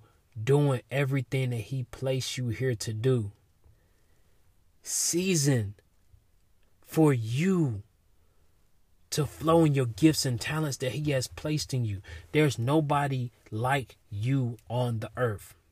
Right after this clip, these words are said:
There's nobody like you on the earth. God specifically formed you in your mother's womb.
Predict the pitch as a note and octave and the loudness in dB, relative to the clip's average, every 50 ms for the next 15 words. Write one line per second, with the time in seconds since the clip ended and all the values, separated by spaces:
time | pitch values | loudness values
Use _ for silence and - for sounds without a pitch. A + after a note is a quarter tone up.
0 | _ - - - - - - C#3 D3+ D3 C#3 C#3+ D3+ D3 D3 D3 C#3 C3+ C3 C#3+ | _ -20 -20 -20 -18 -8 -2 0 0 2 2 2 0 2 2 0 0 0 0 -2
1 | C3 C3 - - - B2+ D3 D#3+ D#3 C#3+ B2+ A#2 A2 G2+ E2+ F#2+ F#2+ E2+ - - | -2 -2 -6 -10 -6 0 2 2 2 2 2 0 -2 -4 -8 -10 -10 -12 -12 -18
2 | _ _ _ _ _ _ _ _ _ _ _ _ _ _ _ _ _ _ _ _ | _ _ _ _ _ _ _ _ _ _ _ _ _ _ _ _ _ _ _ _
3 | _ _ - - - - - - - B2+ B2+ C#3 D3 C#3+ - - C#3 - - - | _ _ -20 -20 -18 -18 -14 -6 -2 2 4 4 4 4 2 0 -2 0 2 2
4 | D3 C#3 - C#3 C3 - - C3 B2 A#2 A2 - - - B2+ C3+ C#3 C#3 C3+ C3+ | 2 2 2 -2 -4 -2 -2 -2 -2 -2 -4 -6 -6 -4 0 0 2 2 2 2
5 | C3 B2 A2+ A2+ A2+ A2 G2+ F#2+ G2 - _ _ _ _ _ _ _ - B2+ C3 | 0 -2 -2 -2 -4 -4 -4 -6 -10 -16 _ _ _ _ _ _ _ -6 -4 -2
6 | B2 B2 A#2+ A2 A2+ B2+ C3 B2 B2+ A#2 A2 G#2+ A2+ B2+ C3 C3 B2 A2+ G2+ F#2 | 0 0 0 0 0 0 0 0 0 -2 -2 -2 -2 -2 0 0 0 -2 -4 -6
7 | F#2 | -10